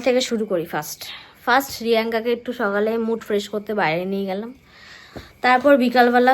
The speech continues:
ফ্যামিলি শুদ্ধ চা খেতে বেরিয়ে পড়লাম আড্ডা দিতে। মাঝে একটা কাজ ছিল, সেটা সোশ্যাল মিডিয়ায় বলা যাবে না, কাজটা খুব ভাইটাল ছিল। But সত্যি কথা বলতে সেরকম একটা সাকসেসফুল পাইনি, but পাবো, অবশ্যই পাবো। বাজার কলকাতায় চলে গেলাম, তারপর সেখানে গিয়ে শপিং করলাম।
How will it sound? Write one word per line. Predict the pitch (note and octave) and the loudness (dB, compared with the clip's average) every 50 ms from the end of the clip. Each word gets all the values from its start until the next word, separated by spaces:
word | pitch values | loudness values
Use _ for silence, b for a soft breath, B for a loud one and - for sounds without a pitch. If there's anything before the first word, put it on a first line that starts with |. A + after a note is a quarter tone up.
| C4+ - | 2 2
ফ্যামিলি | C4+ A3 A3 A3 A3+ A3+ A3+ | -2 0 2 2 0 0 0
শুদ্ধ | A#3+ A3 G#3 G#3+ A#3+ A3+ - | -4 -6 -6 -6 -8 -6 -2
চা | A#3 G3 G3 G3+ | 0 0 0 0
খেতে | A3+ A3+ A3 A3 G#3+ | -2 -2 -2 0 0
বেরিয়ে | G#3+ G#3 G#3+ A3 G#3 | 2 2 2 0 0
পড়লাম | A3 A3 G#3+ G#3+ A3 F#3 F3+ | -2 -2 -2 -2 -2 -2 -2
আড্ডা | F#3 F3+ F3 G3 G3+ G3 | -4 -2 -2 -4 -2 -2
দিতে। | G#3 G3+ G#3 A3+ C#4 D4+ - E4+ D4 C4 | -4 -4 -6 -8 -10 -8 -8 -4 -2 0
মাঝে | A3+ A3 A3 A3+ A3 | 0 0 -2 -4 -4
একটা | A3 B3 A#3+ - A#3+ | -4 -6 -6 -2 -2
কাজ | G#3+ G#3 G#3 - | -2 -2 -4 -8
ছিল, | - A3+ A#3+ A#3 | -10 -8 -6 -6
সেটা | A3+ G3+ G3+ G#3 | -4 -6 -6 -6
সোশ্যাল | G#3+ G3+ G3 G3 G3 G3 | -6 -6 -4 -4 -4 -4
মিডিয়ায় | G3 G3+ G3 F#3+ F#3+ | -2 -2 -2 -2 -2
বলা | G#3+ A3 A#3 A#3 | -2 -2 -2 -2
যাবে | A3 G#3+ G#3 G#3 | -2 -2 -2 -4
না, | G#3+ G#3+ - | -6 -6 -4
কাজটা | F#3+ G3+ G3+ - G#3+ G#3 G#3 | -6 -6 -6 -8 -12 -10 -10
খুব | A#3 G#3+ G3+ G#3 | -10 -10 -8 -8
ভাইটাল | F#3 F3+ E3+ G#3+ G3 G3 G3+ | -8 -8 -6 -4 -6 -4 -4
ছিল। | - G3+ G#3+ C#4+ E4+ - - A3+ | -6 -8 -8 -8 -12 -12 -10 -8
But | G#3+ G#3+ - - | -8 -8 -8 -8
সত্যি | A3+ G3+ G#3 - G#3+ G#3 | -12 -10 -8 -6 -6 -6
কথা | G3+ G#3 G3+ G3 | -4 -4 -4 -4
বলতে | G3+ G3+ G3+ G3+ G3+ G3+ G3+ | -2 -4 -2 -4 -4 -6 -6
সেরকম | G#3+ F#3+ F#3+ F#3+ G3 F#3+ | -6 -6 -4 -4 -6 -6
একটা | F#3+ F#3+ F#3+ - | -8 -10 -10 -10
সাকসেসফুল | F3+ E3+ - G3+ F#3+ - - G3 F#3+ F#3+ - - | -12 -10 -10 -12 -12 -10 -8 -10 -10 -10 -12 -12
পাইনি, | F#3 F#3 G3 G#3 A#3+ D4+ F#4 F4+ B B B B B B G#3+ | -10 -8 -6 -6 -4 -6 -6 -8 B B B B B B -6
but | G#3 G3+ G#3 - - | -6 -6 -6 -6 -6
পাবো, | G3 E3 D#3 E3+ E3 F#3 G3+ | -6 -4 -4 -6 -8 -8 -6
অবশ্যই | G#3 G#3 - - A#3 G#3+ G3+ | -8 -8 -6 -6 -6 -4 -4
পাবো। | F3+ E3 F3+ C4+ E4+ - b b b G3+ | -6 -6 -8 -10 -12 -14 b b b 0
বাজার | G3+ G#3 G#3 A#3 B3 B3 B3+ | 0 2 4 2 2 2 2
কলকাতায় | B3+ B3+ C4 B3 B3+ B3 A#3+ A#3+ | 0 0 0 0 0 -2 -2 0
চলে | G#3+ G3+ G3 F#3+ | 0 0 0 0
গেলাম, | F#3+ F#3 F#3 G3+ G3 G3+ | 0 -2 -2 -2 -2 -2
তারপর | F#3+ F#3+ F#3+ B3 C#4 D4+ - - | -2 -4 -2 -4 -4 -4 -4 -4
সেখানে | A#3+ A3+ A#3 A3+ A3+ A3+ A3 | -4 -2 -2 -2 -2 0 0
গিয়ে | A3 A3+ A3 - | 0 0 0 0
শপিং | A3 G3 G3+ A3 G#3+ G#3+ G#3 G#3 | -2 0 0 0 -2 -2 0 0
করলাম। | G3 F#3+ F#3 G3 A3 | 0 0 0 -2 -2